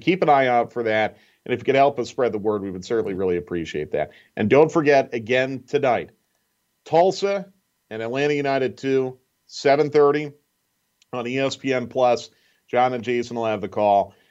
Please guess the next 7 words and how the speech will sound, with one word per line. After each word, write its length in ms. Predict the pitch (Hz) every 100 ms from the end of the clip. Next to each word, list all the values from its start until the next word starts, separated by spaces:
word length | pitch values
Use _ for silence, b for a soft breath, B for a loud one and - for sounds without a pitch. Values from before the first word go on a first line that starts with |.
| b -
That's 320 | 139 160 -
gonna 180 | 180 156
be 140 | 143
really 880 | 127 120 127 139 139 135 135 127 120
enlightening 600 | 120 110 110 98 90 87
tonight, 360 | - 82 76 - _ -
because 1200 | 110 120 113 107 104 101 98 95 - - -